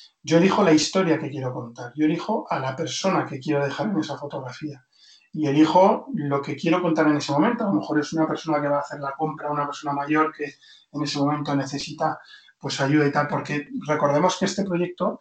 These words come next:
que además lo hemos pasado un poco por encima, empezó,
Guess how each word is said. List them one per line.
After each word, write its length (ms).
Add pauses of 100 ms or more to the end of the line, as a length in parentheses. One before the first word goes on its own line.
(480)
que 80
además 200
lo 60
hemos 220
pasado 220
un 40
poco 160
por 120
encima, 440 (540)
empezó, 760